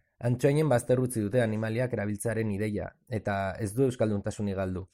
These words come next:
Iruñeak badu zer ikasi inguruan dituen herrietatik. Are,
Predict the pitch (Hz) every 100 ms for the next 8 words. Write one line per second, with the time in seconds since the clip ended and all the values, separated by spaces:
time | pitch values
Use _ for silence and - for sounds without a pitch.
0 | _ _ _ 107 113 123 139 147 120 117
1 | 127 - 127 123 110 123 135 127 113 127
2 | 127 107 117 117 107 101 104 98 92 92
3 | _ _ 117 107